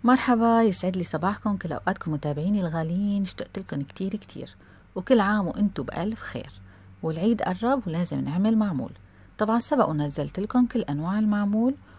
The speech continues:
وهلأ صار وقت معمول بحشوة الجبنة وبعجينة هشة وبتدوب التم، كتير كتير طيب. وطبعا هذا المعمول بيتاكل سخن،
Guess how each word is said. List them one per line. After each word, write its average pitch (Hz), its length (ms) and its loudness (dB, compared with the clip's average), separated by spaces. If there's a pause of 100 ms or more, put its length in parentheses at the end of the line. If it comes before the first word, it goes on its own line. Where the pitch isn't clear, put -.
(140)
وهلأ 262 300 2
صار 190 260 -2
وقت - 320 -6
معمول 165 340 -2
بحشوة 202 440 -6
الجبنة 214 440 0 (360)
وبعجينة 151 580 0
هشة 220 360 -2
وبتدوب 160 440 -2
التم، - 300 -6 (460)
كتير 247 300 2
كتير 240 460 2
طيب. 247 460 -2 (400)
وطبعا 185 440 0
هذا 226 260 0
المعمول 208 480 2
بيتاكل 170 600 -2
سخن، - 340 -12